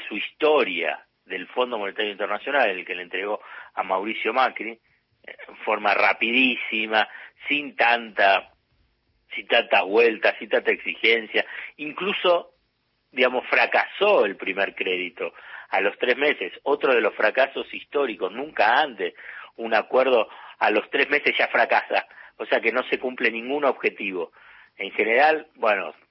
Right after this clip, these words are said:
se, se incumplen los acuerdos, pero no tan rápido. Bueno, pese a ese, le, le dio más plata. En cambio, a la Argentina,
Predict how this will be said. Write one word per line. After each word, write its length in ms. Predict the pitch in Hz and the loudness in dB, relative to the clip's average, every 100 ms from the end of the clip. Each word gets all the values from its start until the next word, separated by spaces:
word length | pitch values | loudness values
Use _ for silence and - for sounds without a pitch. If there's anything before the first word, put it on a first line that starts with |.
| _ _ _ _ _ _ - | _ _ _ _ _ _ -12
se, 200 | - 110 - - | -6 -6 -8 -8
se 100 | 127 | -8
incumplen 640 | 113 113 151 131 101 101 | -6 -2 0 0 -4 -2
los 180 | 95 90 | 0 2
acuerdos, 580 | 107 95 101 87 85 80 - - - | 0 2 2 2 0 -6 -8 -20 -6
pero 160 | 117 104 | 0 2
no 120 | 135 | 4
tan 180 | 139 131 | 4 4
rápido. 460 | 127 - 92 85 - _ _ | 4 2 -2 -4 -6 _ _
Bueno, 240 | 107 98 - | -2 0 2
pese 260 | 147 - | 0 2
a 40 | 165 | 0
ese, 260 | - 190 - | 0 -6 -6
le, 340 | 120 123 - - - - | -2 -2 -4 -16 -14 -2
le 140 | 123 | 0
dio 180 | 160 185 | 4 4
más 260 | 185 170 - | 4 2 0
plata. 440 | 117 90 87 - _ _ _ | 0 0 -2 -8 _ _ _
En 120 | 107 | -8
cambio, 300 | - 147 151 | -2 0 4
a 20 | |
la 100 | 143 | 4
Argentina, 840 | 131 123 139 139 165 139 117 131 | 2 0 -4 -4 -8 -4 -4 -4